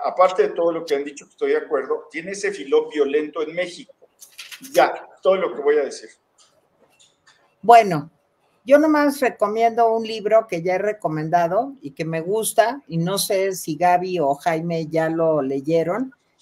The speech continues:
Speaker 2: que se llama La Tercera Mujer. Eh, lo recomiendo para el público bonito que nos acompañe. Si quieren,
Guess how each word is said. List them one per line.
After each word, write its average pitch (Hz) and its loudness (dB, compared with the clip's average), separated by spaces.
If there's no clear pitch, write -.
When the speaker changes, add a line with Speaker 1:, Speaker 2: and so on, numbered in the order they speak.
Speaker 2:
que 160 0
se 160 -6
llama 196 0
La 165 0
Tercera 175 0
Mujer. 185 -2
Eh, 160 2
lo 165 2
recomiendo 175 -2
para 156 2
el 151 -4
público 180 -4
bonito 160 -2
que 160 -6
nos 147 -6
acompañe. 170 0
Si 160 -8
quieren, 196 -2